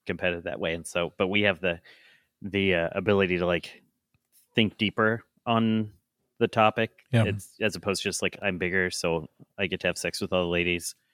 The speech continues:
Speaker 1: you know,
Speaker 2: <laughs>
Speaker 1: like, like, like a bear.
Speaker 2: Yeah.
Speaker 1: Uh, or, or a deer or whatever. Um,
Speaker 2: To get
Speaker 1: we
Speaker 2: shot
Speaker 1: think of
Speaker 2: by
Speaker 1: it
Speaker 2: a fifteen-year-old.
Speaker 1: Yeah, ex-, <laughs> yeah.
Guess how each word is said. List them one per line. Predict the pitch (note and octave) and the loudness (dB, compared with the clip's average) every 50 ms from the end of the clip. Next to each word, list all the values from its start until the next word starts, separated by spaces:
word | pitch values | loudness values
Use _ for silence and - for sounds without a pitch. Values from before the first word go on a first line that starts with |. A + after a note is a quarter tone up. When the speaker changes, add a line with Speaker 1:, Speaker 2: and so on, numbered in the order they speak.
| _ _ _ - D#3 - - - - | _ _ _ 2 2 4 2 0 -2
Speaker 1:
you | F2 | -2
know, | E2+ E2+ | -4 -4
Speaker 2:
<laughs> | D#2+ | -4
Speaker 1:
like, | E2 E2 - - - _ _ _ _ _ _ - | -4 -6 -6 -10 -20 _ _ _ _ _ _ -2
like, | F2+ F2+ - - - _ - | -2 -2 -2 -4 -18 _ 0
like | G#2+ F#2 E2+ | 2 4 4
a | F2+ | 4
bear. | - G2+ G2 F2 E2+ E2+ F#2 F#2+ - _ _ _ _ | 4 4 4 6 4 2 0 -4 -10 _ _ _ _
Speaker 2:
Yeah. | - B2+ A#2 F#2 - - _ _ | 2 2 2 2 0 -8 _ _
Speaker 1:
Uh, | - G2 F2+ F2+ F2 E2+ E2+ E2 D#2+ D#2+ - | -2 0 2 2 2 2 2 2 0 -2 -2
or, | A2+ G#2 F#2 F2 - | -2 -2 -2 -2 -4
or | - G2 F#2 F2+ | -2 0 0 0
a | F2 | 0
deer | E2 - G#2+ G2+ F2+ E2+ E2 F2 E2+ - - | 0 0 2 2 4 2 2 -2 -4 -6 -6
or | F#2+ F#2 | -4 0
whatever. | F2 E2 E2 E2 E2 F2+ F2 F#2+ - - _ _ - G#2 | 0 0 0 2 2 0 0 -2 -4 -20 _ _ -4 0
Um, | F#2+ F2+ E2+ E2 D2+ C#2+ C#2+ - | 2 2 2 2 0 -2 -2 2
Speaker 2:
To | - C#3 | 2 4
get | A#2+ A#2 | 6 6
Speaker 1:
we | A2 A2+ | 6 6
Speaker 2:
shot | G#2+ D3+ C#3 A#2+ A2+ | 6 6 4 4 4
Speaker 1:
think | A2 | 4
of | G#2 | 4
Speaker 2:
by | A#2+ A#2 | 4 4
Speaker 1:
it | A#2 | 4
Speaker 2:
a | - | 4
fifteen-year-old. | - A#2+ - - - A#2 G2+ G2 G2+ G2 G2+ G2+ - - - - - - - - - | 0 -2 -2 -2 -2 -2 0 0 0 -2 -2 -4 -6 -10 -12 -12 -14 -16 -14 -6 0
Speaker 1:
Yeah, | B2+ B2 A#2 E2+ - - - | 2 4 4 2 0 -2 -4
ex-, | A2 G#2 - - - | -4 -4 -4 -2 0
<laughs> | C3+ | 0
yeah. | A#2 E2+ - | 0 0 -2